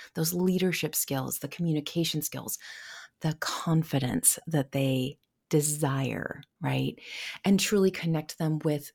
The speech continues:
their mentors, their peers, and their potential team me-, members, right? Because there's a lot of agents in our community who want to work with a female owner or a,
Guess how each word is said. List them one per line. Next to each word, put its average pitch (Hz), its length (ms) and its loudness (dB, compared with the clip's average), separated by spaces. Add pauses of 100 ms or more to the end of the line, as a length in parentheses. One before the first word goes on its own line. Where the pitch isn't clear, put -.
their 156 140 0
mentors, 156 840 0 (100)
their 139 180 -4
peers, 147 760 -2 (420)
and 233 160 8
their 302 120 6
potential 202 920 2
team 247 240 10
me-, - 160 6 (160)
members, - 580 0 (240)
right? 156 380 -2
Because 180 220 2
there's 180 160 2
a 175 40 2
lot 185 220 2
of 220 240 2
agents 180 420 2
in 156 80 0
our 143 120 0
community 147 580 -2
who 143 300 2 (580)
want 156 520 0 (100)
to 156 560 4 (180)
work 143 420 0 (100)
with 220 220 6
a 226 80 4
female 220 640 4
owner 233 420 2 (120)
or 165 500 2
a, 160 440 2